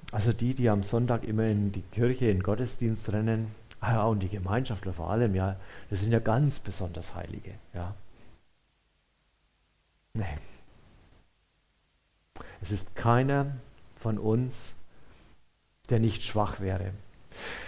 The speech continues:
Und das lernen wir an dem Petrus. Da sagt er, „Ich werde dich nie verlassen, ich würde mit dir ins Gefängnis gehen, ich würde für dich sterben.“ Und dann hält dieser Satz, dieser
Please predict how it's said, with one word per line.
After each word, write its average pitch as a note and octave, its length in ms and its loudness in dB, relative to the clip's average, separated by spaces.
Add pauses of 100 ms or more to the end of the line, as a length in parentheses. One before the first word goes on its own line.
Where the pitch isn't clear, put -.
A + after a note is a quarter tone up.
(240)
Und A#2+ 100 4
das D3+ 240 8
lernen D#3 420 8
wir C#3 160 6
an B2+ 140 2
dem B2+ 160 0
Petrus. - 640 -4 (2000)
Da C#3+ 120 4
sagt C#3+ 280 4
er, - 220 8
„Ich C3 220 2
werde C#3 180 4
dich - 140 -2
nie E3 120 4
verlassen, D3+ 300 4
ich C3 140 2
würde E3 180 8
mit E3 140 8
dir D#3 180 10
ins D3+ 180 4
Gefängnis F#3 540 4
gehen, A#2 300 6 (160)
ich A#2 140 4
würde G3 180 12
für G3 160 10
dich E3 200 4
sterben.“ D#3+ 580 6 (1000)
Und G#2+ 120 2
dann A2 120 6
hält D3 440 6 (300)
dieser D#3+ 520 6 (120)
Satz, - 540 2
dieser B2+ 460 0